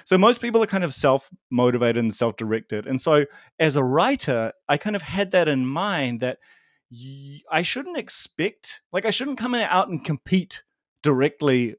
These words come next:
let's say, head on with the free resources. It's kind of gonna do a disservice to my readers as well as to myself.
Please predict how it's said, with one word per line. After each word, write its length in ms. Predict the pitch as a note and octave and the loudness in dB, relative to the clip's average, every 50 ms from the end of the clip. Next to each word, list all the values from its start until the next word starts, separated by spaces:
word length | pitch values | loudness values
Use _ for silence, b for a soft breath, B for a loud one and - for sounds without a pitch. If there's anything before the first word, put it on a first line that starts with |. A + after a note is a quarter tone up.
| _ - | _ -14
let's 220 | B2 B2+ A#2+ - | -12 -10 -8 -6
say, 160 | - B2 A2 | -6 -6 -6
head 220 | F#2+ G2 B2+ B2+ A#2+ | -4 -4 -2 0 2
on 480 | A#2+ A#2+ B2 B2+ C3 A#2+ G2+ G2 G2 - - | 2 4 4 2 2 0 -2 -6 -8 -6 -8
with 140 | B2 A#2 - | -6 -6 -8
the 60 | G2+ | -12
free 280 | - - A#2+ A2+ A2+ | -8 -6 -4 -2 -2
resources. 680 | G#2+ A2 A2 A2 - - G#2 G2 - - A#2 G#2+ - - | -2 -2 -4 -4 -6 -8 -12 -14 -14 -14 -12 -12 -12 -12
It's 140 | - - | -14 -12
kind 180 | - - F#3 G3+ | -8 -4 -2 -2
of 160 | A3+ A3 - | -4 -4 -4
gonna 200 | - A3 A3+ A3 | -2 -2 -2 -2
do 180 | G3 - D3+ C#3+ | 0 2 2 2
a 60 | C3+ | 2
disservice 760 | A2+ - B2 A#2 - - - A2+ B2 C3+ F3+ F#3 - - - | 2 0 -4 -2 -2 0 0 0 0 0 -2 -2 -4 -4 -4
to 100 | - D3+ | -2 -2
my 120 | C3+ B2+ | 0 0
readers 440 | A#2 A2 A#2 C3+ D3+ G#3 B3 A#3 - | -2 -2 -2 -2 -2 -4 -4 -6 -6
as 160 | - B2+ - | -8 -6 -4
well 160 | B2+ A#2+ A#2+ | -4 -2 -2
as 140 | A#2+ A#2 - | -4 -4 -6
to 100 | - - | -8 -10
myself. 720 | A#2+ A2+ G#2+ G2 - - A2 - F2 F2+ - - - - | -8 -8 -8 -8 -8 -8 -8 -8 -8 -8 -10 -14 -20 -20